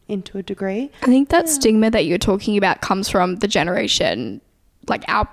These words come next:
Speaker 2: parents'
Speaker 1: Yeah.
Speaker 2: generation.
Speaker 1: Mum and
Speaker 2: Or,
Speaker 1: dad.
Speaker 2: like, yeah, mum
Speaker 1: Yep.
Speaker 2: and dad.
Speaker 1: <laughs>
Speaker 2: Because that was for me as well. And again, a lot of the other young creatives that we've talked to,
Speaker 1: Mm.
Speaker 2: um, it's that it's, you study the right subjects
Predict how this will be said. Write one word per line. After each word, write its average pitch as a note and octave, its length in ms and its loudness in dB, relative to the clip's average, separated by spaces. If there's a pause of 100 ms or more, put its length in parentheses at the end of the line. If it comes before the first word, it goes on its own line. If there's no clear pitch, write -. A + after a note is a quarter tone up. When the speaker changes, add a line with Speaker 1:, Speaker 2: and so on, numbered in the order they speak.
Speaker 2:
parents' G#3+ 400 -4
Speaker 1:
Yeah. G#3 180 2
Speaker 2:
generation. G#3 480 -4
Speaker 1:
Mum G#3+ 160 0
and G#3 80 4
Speaker 2:
Or, G3 40 0
Speaker 1:
dad. F#3 120 2
Speaker 2:
like, F#3+ 260 -2
yeah, G3+ 220 0
mum G#3+ 60 -4
Speaker 1:
Yep. G3+ 120 4
Speaker 2:
and F#3+ 80 -4
dad. - 220 -2 (160)
Speaker 1:
<laughs> A3+ 140 -6
Speaker 2:
Because A3+ 260 4
that G#3 160 2
was G#3 160 0
for G3 360 2
me G#3 260 -2
as G3 160 0
well. F#3 240 2
And F3+ 100 -4
again, E3+ 240 -2
a D3 60 2
lot F#3+ 200 2
of G3 100 0
the G3 80 2
other F#3 380 2
young F#3+ 280 -2
creatives F3 380 0
that - 100 -4
we've - 140 -2
talked G3 320 -2
to, G3+ 260 0
Speaker 1:
Mm. B3 360 -10
Speaker 2:
um, G3 400 0 (220)
it's - 280 0
that - 480 0
it's, - 420 -2 (100)
you G#3 500 0 (500)
study A#3 720 2
the A3+ 100 2
right F3+ 240 2
subjects - 500 -6